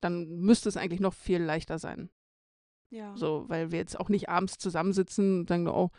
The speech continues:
Speaker 1: dann, ja, also wir essen dann vielleicht eher mal lieber ein Stück Schokolade zusammen. <laughs>
Speaker 2: <laughs>
Speaker 1: Aber ja, ja, das bringt mich, ähm, auf eine Idee, so dieses ganze Thema,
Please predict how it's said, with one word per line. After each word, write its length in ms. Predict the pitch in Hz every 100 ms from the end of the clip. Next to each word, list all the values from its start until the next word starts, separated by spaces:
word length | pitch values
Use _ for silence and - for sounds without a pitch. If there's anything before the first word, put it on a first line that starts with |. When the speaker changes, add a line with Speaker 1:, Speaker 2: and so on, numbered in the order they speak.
| _
Speaker 1:
dann, 380 | - 165 156 196 _ -
ja, 100 | -
also 220 | 170 180
wir 80 | -
essen 140 | -
dann 80 | 165
vielleicht 300 | 175 175 -
eher 100 | 170
mal 180 | 165 165
lieber 140 | 165
ein 80 | 160
Stück 200 | - 175
Schokolade 500 | - 165 156 202 185
zusammen. 460 | 269 226 233 311 - 320 - _ -
<laughs> 0 |
Speaker 2:
<laughs> 800 | 262 294 294 320 269 285 262 254 330 _ _ - 285 - - - - - - - - _ -
Speaker 1:
Aber 180 | 226 226
ja, 180 | 208 - - _ _ -
ja, 160 | 220 196
das 120 | 208
bringt 200 | 262 294
mich, 220 | 262 - -
ähm, 340 | 240 240 240 -
auf 160 | 226
eine 180 | 220 220 -
Idee, 560 | - 208 208 226 254 - 339 _
so 140 | - 214
dieses 280 | 220 220 226
ganze 260 | 233 233
Thema, 640 | - 226 214 196 185 196